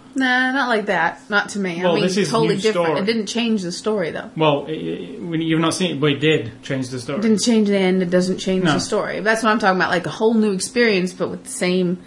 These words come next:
Speaker 2: So,
Speaker 1: thing plugged in.
Speaker 2: Fantasia two thousand, obviously released in the year two thousand, and what you just said, like, a, um, it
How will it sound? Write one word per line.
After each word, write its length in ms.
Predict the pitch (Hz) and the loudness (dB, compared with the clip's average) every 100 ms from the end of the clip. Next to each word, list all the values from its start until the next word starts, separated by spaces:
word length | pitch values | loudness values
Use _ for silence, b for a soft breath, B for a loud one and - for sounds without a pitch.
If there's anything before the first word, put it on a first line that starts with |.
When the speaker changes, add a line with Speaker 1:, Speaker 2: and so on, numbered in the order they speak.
| B B B B - | B B B B -4
Speaker 2:
So, 160 | 220 208 190 | 2 4 4
Speaker 1:
thing 20 | - | 2
plugged 160 | 180 | -4
in. 60 | 175 | -2
Speaker 2:
Fantasia 480 | 226 226 254 247 226 | -2 0 0 0 0
two 200 | 240 233 | 0 0
thousand, 720 | 233 196 170 139 131 127 165 - - - - - - - - - | 0 0 0 -2 -6 -6 -10 -12 -20 -20 -20 -20 -20 -20 -20 -4
obviously 340 | 175 147 143 156 | 0 2 2 2
released 360 | 143 143 139 147 | 4 4 2 0
in 260 | 135 127 - - - | 0 -2 -8 -8 0
the 60 | |
year 200 | 139 135 | 2 2
two 180 | 131 143 | 0 -2
thousand, 560 | 131 131 131 123 131 135 - B B B B | 0 -2 -2 -6 -8 -8 -18 B B B B
and 260 | 160 147 131 | 0 2 2
what 140 | 143 | 0
you 100 | 143 | -2
just 220 | 135 139 - | -2 -2 0
said, 240 | 139 131 | -2 -2
like, 240 | 143 135 147 | -4 -4 -4
a, 160 | 135 - - - - - | -6 -8 -18 -20 -20 -4
um, 340 | 170 156 151 147 - - - - - _ _ _ _ _ _ _ _ _ _ _ | 0 2 0 -4 -10 -20 -20 -20 -20 _ _ _ _ _ _ _ _ _ _ _
it 260 | - 208 - | -8 -8 -8